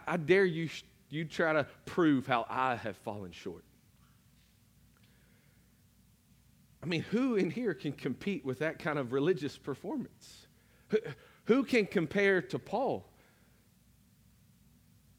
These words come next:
But that doesn't mean that, that we too don't trust in our own self-righteousness. It's, it's the air that we breathe. So, so instead of comparing ourselves to Paul, do you know what we do?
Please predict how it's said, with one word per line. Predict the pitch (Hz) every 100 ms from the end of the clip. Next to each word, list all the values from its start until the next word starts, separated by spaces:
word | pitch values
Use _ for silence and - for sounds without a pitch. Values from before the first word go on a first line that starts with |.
| _ _ 110 - -
But | 151 151
that | 156
doesn't | 127 190 190 151
mean | 156 151
that, | 139 - - -
that | 127
we | 127 147
too | 147 156
don't | 123 117
trust | - - 131 - -
in | - 113
our | 113
own | 107 110
self-righteousness. | - 107 98 98 92 - - - _ - - _ _ _ _ _ _ _ _ _ _ _ _ _ _ _ _ -
It's, | 143 -
it's | 139 -
the | - -
air | 151 185 196
that | 147
we | 123 120
breathe. | 113 196 220 - - - _ _ _ _ _ _ _ _ _ _ _ _ _ _ -
So, | - -
so | 214 208
instead | - 240 240
of | -
comparing | 214 151 220 226 196
ourselves | 190 - 208 202 180
to | 156
Paul, | - 233 247 170
do |
you | 175
know | 208
what | 196
we | 214
do? | 240 247